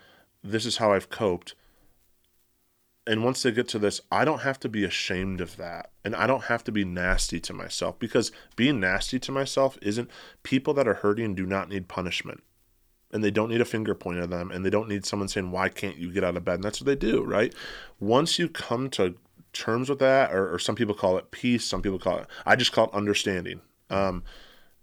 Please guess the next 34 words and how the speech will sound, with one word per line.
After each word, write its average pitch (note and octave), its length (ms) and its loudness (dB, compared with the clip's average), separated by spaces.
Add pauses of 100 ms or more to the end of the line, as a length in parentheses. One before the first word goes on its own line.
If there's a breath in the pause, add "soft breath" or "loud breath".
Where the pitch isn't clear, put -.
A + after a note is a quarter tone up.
(420)
then A#2+ 260 2
you D#3+ 80 2
can B2 180 -2
start A#2 240 2
to G#2 80 0
rebuild A2 420 2
that G#2 120 2
relationship G#2 600 0
and A2 100 -6
say, A2 100 2
"What G2 340 2
would E3+ 140 0
it D3 140 2
look F2+ 260 -6
like D2 420 -2
if - 140 -6
these G#2+ 200 -2
two A#2 140 -2
parts - 420 -4
of F2+ 120 -2
yourself F#2 440 -4
were G#2 160 -2
talking G#2 600 -4
lovingly B2 720 -4 (380 loud breath)
and G#2+ 120 -6
compassionate?" G#2+ 520 -2
In A2 120 -2
other A#2 200 4
words, - 480 2 (380 soft breath)
what E3 100 0
do A#3+ 60 2
you C#4 60 4
wanna D4 220 -4
do? F#2+ 320 -2